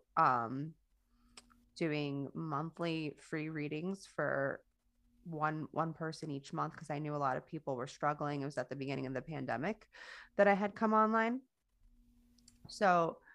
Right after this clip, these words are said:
I'm like, "It shouldn't take a tragedy for any of this." And, but I, I, I feel like it's my duty, and also it's our duty to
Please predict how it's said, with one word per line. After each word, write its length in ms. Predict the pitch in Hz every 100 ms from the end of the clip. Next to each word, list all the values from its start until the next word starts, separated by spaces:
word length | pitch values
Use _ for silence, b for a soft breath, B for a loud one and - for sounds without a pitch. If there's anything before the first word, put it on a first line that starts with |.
| b b
I'm 100 | 185
like, 240 | 190 185 185 - _ _ _ _ _ _ _ _ _ _ _ _ -
"It 80 | 185
shouldn't 300 | - 233 247
take 220 | 269 254
a 60 | 254
tragedy 600 | - 214 202 202 214 220
for 320 | - 220 208
any 180 | 202 214
of 140 | 208
this." 460 | 208 226 254 - - -
And, 360 | 185 160 165 - - _ _ -
but 240 | 196 170 156
I, 400 | 165 175 175 170 -
I, 160 | 165
I 160 | 147 165
feel 300 | 170 185 185
like 400 | 190 175 170 - _
it's 200 | 180 -
my 140 | 170 160
duty, 580 | 156 156 156 190 247 285 -
and 80 | 170
also 260 | 156 -
it's 140 | 151 -
our 180 | 160 165
duty 520 | 170 180 202 220 226 B B B B _ _ _ _ - - - - _ _ _ _ _ _
to 580 | - - 202 202 196 185